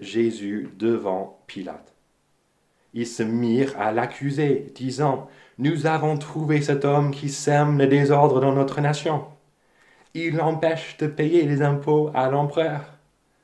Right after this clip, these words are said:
et se présente lui-même comme le Messie, le roi. » Pour éviter une nouvelle révolte, Pilate a besoin d'être sage, de garder son calme,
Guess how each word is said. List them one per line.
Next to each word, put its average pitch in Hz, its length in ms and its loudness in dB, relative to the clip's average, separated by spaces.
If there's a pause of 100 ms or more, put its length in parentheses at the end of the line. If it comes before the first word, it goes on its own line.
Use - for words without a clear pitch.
(400)
et 113 100 -12
se - 160 -12
présente 156 680 -2
lui-même 101 420 -6 (720)
comme 95 180 -16
le 98 60 -16
Messie, 147 600 -12 (1000)
le 104 100 -18
roi. » 151 420 -14 (2250)
Pour - 180 -12
éviter 143 640 0
une 120 220 -2
nouvelle 120 460 0
révolte, 113 680 -2 (760)
Pilate 160 420 2
a 117 100 0
besoin 113 560 -4 (340)
d'être 104 560 -8
sage, 101 500 -8
de 104 80 -8
garder 131 520 2
son 123 260 -2
calme, 113 460 -4